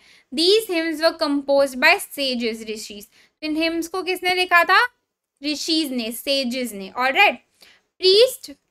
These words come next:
taught students to recite and memorize each syllable, word and sentence bit by bit with great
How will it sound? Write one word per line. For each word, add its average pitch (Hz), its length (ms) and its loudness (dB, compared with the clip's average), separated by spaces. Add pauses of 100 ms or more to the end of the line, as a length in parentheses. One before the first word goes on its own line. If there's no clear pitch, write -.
(120)
taught 339 360 4
students 247 680 -8 (380)
to 302 120 -6
recite 339 640 4 (280)
and 403 240 2
memorize 269 680 0 (300)
each 359 320 0
syllable, 208 720 -6 (520)
word 330 440 6 (300)
and 311 180 0
sentence 254 680 -4 (360)
bit 247 260 -4
by 277 160 6
bit 233 320 -4 (280)
with 226 260 -8
great 208 360 -8